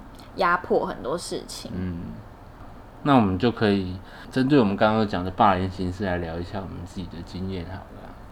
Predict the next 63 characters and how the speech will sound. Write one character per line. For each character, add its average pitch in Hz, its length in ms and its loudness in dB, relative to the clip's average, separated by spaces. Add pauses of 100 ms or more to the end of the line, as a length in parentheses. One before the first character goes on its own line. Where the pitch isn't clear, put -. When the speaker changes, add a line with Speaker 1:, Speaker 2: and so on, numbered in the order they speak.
(180)
Speaker 1:
嗯。 170 420 -6
Speaker 2:
嗯， 92 280 -4
那 113 160 2
你 95 140 2
先 98 300 0
好， 95 160 -4
请 110 160 0
问 127 100 6
你 135 60 8
有 113 80 6
被 104 140 0
霸 101 260 6
凌 90 240 -4
过 87 220 -2
吗？ 80 160 -12 (420)
Speaker 1:
有， 190 220 2
可 185 120 -4
是 254 200 -2
蛮 160 280 0
少 - 360 -4 (120)
的。 67 240 -6 (140)
Speaker 2:
哈。 87 280 -2 (260)
Speaker 1:
但 330 100 6
我 277 60 8
的 220 80 6
霸 214 260 6
凌 180 200 0
都 214 120 0
偏 208 720 0
就 208 120 -4
没 160 180 -2
什 - 180 -8
么 90 140 -8
的 - 160 -10
霸 82 320 -2
凌。 - 100 -12 (460)
我 214 120 0
印 269 180 4
象 262 240 2
最 233 180 0
深 202 220 -2
刻 208 160 0
的 165 120 0
霸 160 280 2
凌 92 180 -8
有 71 160 -10
一 62 160 -10
件 92 260 -6
事 - 280 -10
情， - 260 -10
就 240 140 2
是 254 260 6 (200)
我 196 100 2
记 277 160 4
得 233 100 6
这 247 100 4
件 220 140 2
事 226 140 0
情 165 160 0
发 175 240 2
生 170 180 -4
在 175 140 2
我 151 120 0